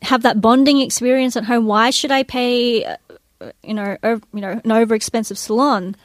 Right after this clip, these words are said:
for my kid to have sort of like a manicure that will peel off in, in a day or two?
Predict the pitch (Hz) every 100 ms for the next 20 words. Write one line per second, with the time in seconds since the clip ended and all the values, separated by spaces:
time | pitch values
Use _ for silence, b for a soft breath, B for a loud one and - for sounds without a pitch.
0 | b b b b b b _ - - 226
1 | 214 202 196 214 196 262 214 - 208 202
2 | - 208 196 180 190 180 208 240 262 247
3 | 220 220 214 202 - 277 247 220 240 -
4 | 202 - _ 202 202 196 196 190 -